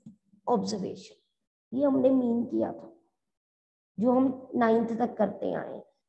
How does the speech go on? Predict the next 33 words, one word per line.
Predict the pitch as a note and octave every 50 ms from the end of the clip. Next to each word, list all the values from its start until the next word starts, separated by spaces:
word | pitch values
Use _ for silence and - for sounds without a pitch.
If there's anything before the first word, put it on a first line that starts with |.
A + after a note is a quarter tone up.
| -
तो | B3
हम | B3+ C4+ C4+ -
क्या | C#4 C#4 C#4+
करते | C#4 A#3+ G#3 - - - - -
थे, | G3 - - - - _ _ _
सबसे | - - D#4+ - - - F4+
पहले | - - D#3 D3 D#3 D3+
ऊपर | C#3+ C#3 - - C#3+ -
है | - - - - -
एफ़आई | - C4 B3+ - - D4 D4 C#4 C4+
एक्सआई, | C4 G#3+ - - - - G#3 - - - _ _ _ _ _ _ -
मतलब | A#2 C3 - - C3+ D3 D#3+ D#3 - - - - - - _ _ _ _ -
इन | D4+ E4 E4+ E4+ F4 E4+
सबको | - - - C4+ C4+ - - - D4 C4
आपस | A#3+ A3 - - C4 C#4 C4+ - -
में | C4 C4+ C4 -
क्या | - A#3+ A#3+ C4
करना, | C4 - B3+ G#3+ A3+ B3 B3
multiply, | A3 A3+ B3+ C#4 D4 C4 - D4 C#4 C4 - B3+ G#3 G3 - _ _ _ _ _ _ -
एफ़आई | B3+ C4 B3+ - - E4+ E4+ - G3 G3+
और | - F3 D#3 - - - - - -
एक्सआई। | C4 - - - - - A#3 G3+
मतलब | F3+ F3 - - - - - _ _ _ _ _ _ - A3+ B3+
अगर | B3 A#3+ B3+ C#4 C4
ये | C4 D4 D#4 D4 - -
F, | C4 A#3+ A#3+ - - - - - - B3+
X | B3+ B3+ - - D#4
one | D#4 D#4 D4+ D4+ D4+ D4+
है, | D#4+ D#4
ये | C#4 D4+ D4+ C4+ A#3+
एफ़ | A#3+ - -
वन | C#4 D4 C#4+ C#4+ C#4 C#4+
है, | D4+ E4